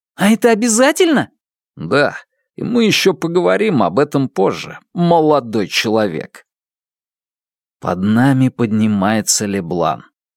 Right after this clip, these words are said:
Через квад-связь с мальчиком я уже ощущаю его прохладное прикосновение к своему разуму. Его темно-синий корпус не превышает десяти метров в длину.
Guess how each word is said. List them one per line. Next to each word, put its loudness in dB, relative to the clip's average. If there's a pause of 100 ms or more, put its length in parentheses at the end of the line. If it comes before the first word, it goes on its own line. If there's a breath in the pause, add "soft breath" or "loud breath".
(240)
Через 0
квад-связь 0
с -2
мальчиком -6
я 2
уже 2
ощущаю 0
его 0
прохладное -2
прикосновение 0
к -4
своему -2
разуму. -6 (640)
Его 0
темно-синий 0
корпус 0
не 0
превышает 0
десяти -4
метров -2
в -8
длину. 0